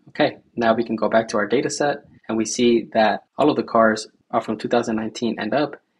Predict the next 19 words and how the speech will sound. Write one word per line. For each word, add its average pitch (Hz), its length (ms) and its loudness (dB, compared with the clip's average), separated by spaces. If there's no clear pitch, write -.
and 107 100 0
none 131 160 4
of 127 120 -2
them 117 200 0
have 107 280 -2
more 110 220 2
than 110 140 -4
twenty 104 220 -6
thousand 104 340 -6
miles. 113 380 -6
The - 80 -6
cars 135 280 2
are 117 100 0
also 135 220 -2
still 147 240 -4
sorted 113 460 0
in 117 140 -2
ascending 135 460 -4
order 110 460 -2